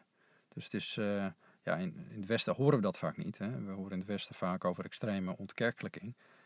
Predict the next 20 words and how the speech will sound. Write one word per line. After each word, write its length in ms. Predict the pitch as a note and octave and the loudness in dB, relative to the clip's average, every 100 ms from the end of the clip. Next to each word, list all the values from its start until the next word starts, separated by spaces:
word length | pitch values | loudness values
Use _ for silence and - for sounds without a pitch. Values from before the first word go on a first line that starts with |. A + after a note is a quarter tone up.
| _ _ | _ _
Eh, 120 | - - | -12 -8
vooral 240 | - F2+ | -4 -2
sinds 200 | - F2 | -2 -2
de 100 | F#2 | -2
lockdownperiode 960 | G#2 - F2 E2+ F2 - F#2 F2 E2+ | -4 -2 0 0 -2 -4 -2 -2 -4
in 120 | E2+ F2+ | -6 -2
covid-tijd. 580 | G#2+ G2+ - D#2 E2+ | -2 -2 -6 -6 -4
Maar 220 | G2+ F2+ - - - - | -2 -2 -4 -14 -20 -10
wereldwijd, 880 | F2+ A#2 D3+ D3+ A#2 G2 F2+ - - | 0 2 2 2 2 2 0 -4 -14
op 120 | - | -4
een 100 | G#2 | 0
bevolking 420 | G2 F#2+ G#2+ G2 F#2 | 0 -2 0 0 2
van, 220 | F#2 D2 - - _ | 0 -2 -10 -20 _
nou, 180 | G2+ F2 | -6 -4
wat 100 | E2+ | -4
is 120 | F#2 | -4
het, 140 | E2 - | -6 -6
acht 200 | A#2+ A2 | -4 0
miljard 280 | G#2 F2 | 0 0
mensen, 440 | G#2+ C#3 - G2 | 2 2 0 -2